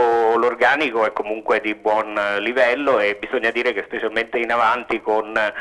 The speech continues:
appunto Fermanelli Arancio e con, eh, Marchetti, che non è ancora in condizione ma che, eh, sicuramente abbiamo, mm, ben conosciuto all'Aquila l'anno scorso, quando sarà in forma sicuramente sarà in grado di fornire buoni palloni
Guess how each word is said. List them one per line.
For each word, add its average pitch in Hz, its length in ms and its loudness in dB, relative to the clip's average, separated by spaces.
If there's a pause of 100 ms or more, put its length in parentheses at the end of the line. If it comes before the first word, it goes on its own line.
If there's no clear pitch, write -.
(240)
appunto 117 360 -4
Fermanelli 120 480 0
Arancio 117 520 0
e 104 200 -2
con, 113 360 -2
eh, 113 160 0
Marchetti, 117 640 -2
che 104 340 -2
non 107 140 -2
è 110 40 0
ancora 113 280 -2
in 113 80 -2
condizione 110 720 -2
ma 98 140 -6
che, - 240 -10 (260)
eh, 101 420 0
sicuramente 113 520 -2
abbiamo, 104 420 0 (160)
mm, 117 120 -14 (280)
ben 110 300 0
conosciuto 117 500 -4
all'Aquila 110 380 2
l'anno 113 320 -4
scorso, - 400 0
quando 110 400 0
sarà 110 240 2
in 113 340 -6
forma 113 400 0 (380)
sicuramente 117 680 0 (360)
sarà 117 160 2
in 117 80 0
grado 117 360 4
di 110 120 -4
fornire 117 420 0
buoni 113 340 0
palloni 110 480 0